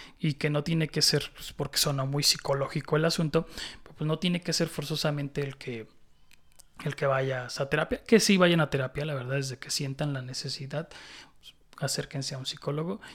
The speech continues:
ya les hice promoción a los colegas, pero sí, desde que nos lo dicen, les decía hace ratito, desde alguien que cuando nos empieza a detectar, de, oye, o incluso los compañeros de trabajo, oye, has cambiado, oye, antes no eras así,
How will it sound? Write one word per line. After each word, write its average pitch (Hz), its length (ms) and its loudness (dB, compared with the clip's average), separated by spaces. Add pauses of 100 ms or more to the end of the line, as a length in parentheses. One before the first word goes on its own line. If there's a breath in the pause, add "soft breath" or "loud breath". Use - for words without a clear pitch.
(100)
ya 143 100 -4
les 131 140 -4
hice 139 180 0
promoción 127 480 -6
a 127 60 -4
los 131 120 -8
colegas, 135 380 0 (400 loud breath)
pero 185 300 6
sí, 226 220 4
desde 175 260 6
que 170 120 2
nos 160 160 4
lo 170 100 4
dicen, 202 260 4
les 160 100 2
decía 175 100 2
hace 185 120 2
ratito, 170 300 -2
desde 147 220 0
alguien 185 260 0
que - 120 -12 (140)
cuando 139 220 0
nos 135 160 -2
empieza 151 320 0
a 185 40 2
detectar, 143 480 -2
de, 135 80 2
oye, 147 420 0
o 135 80 -2
incluso 156 320 0
los 165 100 -2
compañeros 139 320 -4
de 143 80 -6
trabajo, 135 380 -4
oye, 143 120 -2
has 143 100 -2
cambiado, 131 640 -6 (460 loud breath)
oye, 143 240 2
antes 135 220 -4
no 127 100 -8
eras 127 180 -8
así, 135 360 -6